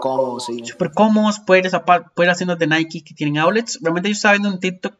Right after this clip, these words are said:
Speaker 2: hace muy poco lo vi, que tenían los zapatos, ah,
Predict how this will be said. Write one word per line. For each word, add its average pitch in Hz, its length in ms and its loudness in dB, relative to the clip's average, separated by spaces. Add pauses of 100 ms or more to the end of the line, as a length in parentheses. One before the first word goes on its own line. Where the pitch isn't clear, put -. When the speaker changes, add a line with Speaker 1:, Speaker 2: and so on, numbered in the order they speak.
(240)
Speaker 2:
hace 147 380 0
muy 151 180 -2
poco 151 320 -6
lo 175 100 0
vi, 214 260 -4 (680)
que - 120 -4
tenían 156 360 0
los 190 100 0
zapatos, 185 540 -2 (260)
ah, 143 680 2